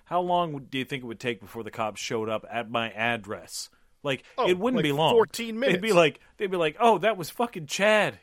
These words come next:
Speaker 1: You know, that guy from the internet? <laughs> Yeah, he came
Speaker 2: Yeah.
Speaker 1: in,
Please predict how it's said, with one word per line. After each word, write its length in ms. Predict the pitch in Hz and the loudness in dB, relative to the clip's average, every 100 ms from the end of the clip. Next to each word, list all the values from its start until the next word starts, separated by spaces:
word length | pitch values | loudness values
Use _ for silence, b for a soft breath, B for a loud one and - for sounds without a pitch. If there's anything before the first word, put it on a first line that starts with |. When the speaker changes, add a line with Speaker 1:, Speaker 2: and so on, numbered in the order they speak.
| - | -6
Speaker 1:
You 80 | 226 | -2
know, 120 | 165 | 0
that 160 | 165 160 | 0 0
guy 160 | 180 | 0
from 180 | 175 175 | 0 -4
the 160 | 170 180 | -4 -2
internet? 440 | 208 220 254 - - | -2 0 -2 -4 -14
<laughs> 120 | 294 - | -8 0
Yeah, 160 | 240 | 2
he 160 | 170 233 | 2 0
came 200 | - 214 | 4 6
Speaker 2:
Yeah. 140 | 208 | 6
Speaker 1:
in, 220 | 175 185 | 4 0